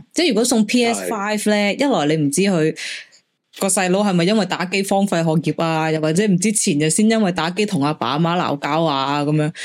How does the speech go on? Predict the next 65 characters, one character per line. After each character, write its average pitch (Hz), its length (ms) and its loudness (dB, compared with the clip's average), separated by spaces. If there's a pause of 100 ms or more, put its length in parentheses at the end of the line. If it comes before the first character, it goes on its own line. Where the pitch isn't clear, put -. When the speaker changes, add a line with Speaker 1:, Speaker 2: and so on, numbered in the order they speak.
(160)
Speaker 1:
噉 240 320 0
你 - 120 -4
無 165 220 4
謂， 160 240 0
無 160 200 2
謂 156 140 0
做 151 260 2
呢 196 100 2
件 143 260 2 (240)
踩 - 280 -4
線 160 220 0
嘅 139 140 2
事， 151 120 -2
Speaker 2:
原- 110 120 -2 (460)
Speaker 1:
我 - 80 -6 (140)
覺 101 100 0
得。 95 60 0
Speaker 2:
原 - 20 2
來 87 140 2
佢 107 40 2
係 - 20 -
電 98 240 2
競 104 120 0 (100)
選 101 240 0
手。 101 340 0 (400)
Speaker 1:
係 190 180 -2
啦， 190 100 0
噉， 247 280 0
噉 233 120 -2
唔 233 80 4
使 190 160 0
你 208 100 2
買 175 220 0
啦， 196 240 0
可 196 100 0
能 165 120 2
佢 151 80 -2
覺 170 60 -2
得 190 120 0
你 180 60 2
買 160 160 2
得 180 80 0
唔 160 80 2
啱 165 280 2
添， 175 300 2
買 151 140 0
得 190 100 0
遲 135 280 -2
添， 160 560 2
噉。 147 180 0 (300)
即 311 100 0
係 294 160 2
我 254 80 0
覺 294 60 0
得 320 120 -2 (160)
送， 226 360 0
送 233 200 2
啲 277 180 2
最， 190 320 2 (100)
最 196 440 2 (340)
mild 220 520 0
嘅 147 80 0 (220)
嘢， 160 80 -4
最 165 160 0
冇 156 380 0